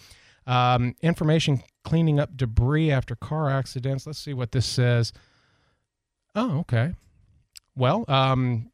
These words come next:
yeah, somebody said, "Information concerning cleaning up debris after a car accident. Keep in mind that sometimes it stays in the street for weeks,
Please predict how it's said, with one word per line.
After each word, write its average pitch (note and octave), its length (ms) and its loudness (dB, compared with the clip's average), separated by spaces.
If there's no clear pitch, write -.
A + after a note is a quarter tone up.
yeah, D3+ 240 0
somebody C#3+ 500 2
said, D3 260 0
"Information E3+ 480 0
concerning F3 440 2
cleaning F3 360 2
up E3 280 0
debris D#3 340 0
after D3 240 0
a B2 40 -2
car F3 200 0
accident. D#3+ 380 0
Keep - 180 0
in C3+ 80 6
mind C3+ 280 6
that G2+ 60 -2
sometimes C#3+ 640 2
it B2+ 140 -2
stays C#3+ 380 0
in C#3 80 4
the B2 80 2
street C3 340 0
for A#2+ 160 0
weeks, B2 500 0